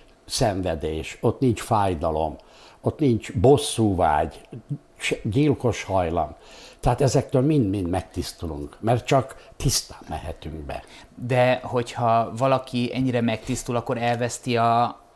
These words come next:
Speaker 2: azt a lényét, a-, ahogy őt megismerték mondjuk a,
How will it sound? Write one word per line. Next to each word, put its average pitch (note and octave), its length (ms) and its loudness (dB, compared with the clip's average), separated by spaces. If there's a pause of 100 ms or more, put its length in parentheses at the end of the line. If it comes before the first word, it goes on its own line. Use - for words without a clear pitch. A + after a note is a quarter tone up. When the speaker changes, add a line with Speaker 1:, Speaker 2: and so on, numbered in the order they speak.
Speaker 2:
azt C3+ 260 -2
a B2+ 40 2
lényét, A2+ 440 0
a-, - 340 -10
ahogy B2 300 0
őt B2+ 280 -4
megismerték A2+ 800 -4
mondjuk A2+ 380 -6
a, A#2 340 0